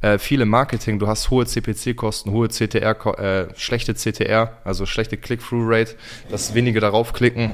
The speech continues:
und, ähm, ja, das bockt einfach nicht für dich, wenn du dann extrem viel Geld verbrennst, weil du in einen Markt reingehst, der voll gesättigt ist. Deswegen, damit kommst du auf neue Zielgruppen. Und das Wichtige ist, wenn du dich für eine Zielgruppe entschieden hast, sagen wir mal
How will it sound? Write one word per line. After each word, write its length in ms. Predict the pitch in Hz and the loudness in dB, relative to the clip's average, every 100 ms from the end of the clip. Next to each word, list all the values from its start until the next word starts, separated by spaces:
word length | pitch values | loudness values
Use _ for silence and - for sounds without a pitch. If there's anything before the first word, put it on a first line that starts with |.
| - | 2
und, 340 | 117 110 101 - | 2 2 -2 -4
ähm, 300 | 101 101 98 | -4 -2 2
ja, 200 | 127 120 | 2 0
das 220 | 104 - | -4 -2
bockt 320 | - 147 - | 0 2 4
einfach 260 | 110 101 101 | 4 2 -2
nicht 160 | 95 | -2
für 140 | - 92 | -4 -2
dich, 220 | 110 113 | -2 0
wenn 60 | |
du 80 | 104 | -2
dann 120 | 101 | -2
extrem 280 | 98 - 117 | -4 -4 -4
viel 140 | 113 95 | -4 2
Geld 160 | 120 | 2
verbrennst, 420 | 123 - 110 113 | 0 -4 2 6
weil 80 | 110 | 6
du 80 | 101 | 4
in 100 | 104 | 0
einen 120 | 101 | 2
Markt 340 | 101 135 147 - | 4 2 2 0
reingehst, 540 | 110 107 131 139 - - - - - | 0 0 -2 -4 -10 -16 -18 -16 -8
der 100 | - | -4
voll 300 | 104 - 127 | -4 2 2
gesättigt 500 | 120 95 107 - 90 | 2 2 0 -2 -8
ist. 240 | - - - - | -10 -12 -14 -4
Deswegen, 500 | 101 95 110 127 131 127 - - - - - - - | -2 2 4 4 2 -4 -12 -20 -20 -20 -20 -20 0
damit 480 | 120 131 143 135 - | 4 4 2 -2 -4
kommst 420 | - 127 - - | 2 2 0 -4
du 120 | 113 | -4
auf 240 | - 104 - | -2 -2 2
neue 280 | 110 131 | 2 2
Zielgruppen. 680 | 127 - 123 120 120 120 123 123 - - - - - - - | 0 -2 -2 0 0 -2 -4 -6 -16 -20 -20 -20 -20 -20 -4
Und 140 | 107 | 2
das 180 | 107 107 | 2 4
Wichtige 380 | 131 - 113 104 | 2 2 2 2
ist, 240 | 95 - | 0 0
wenn 100 | 110 | 0
du 80 | 120 | 4
dich 260 | 117 117 - | 4 2 0
für 100 | 110 | -2
eine 100 | 101 | 0
Zielgruppe 400 | - 113 107 98 | -2 -4 -2 -2
entschieden 400 | 95 117 113 92 | 0 0 0 -4
hast, 260 | - - | -6 -4
sagen 240 | - 98 98 | 2 4 4
wir 80 | |
mal 320 | 95 95 92 | 2 2 2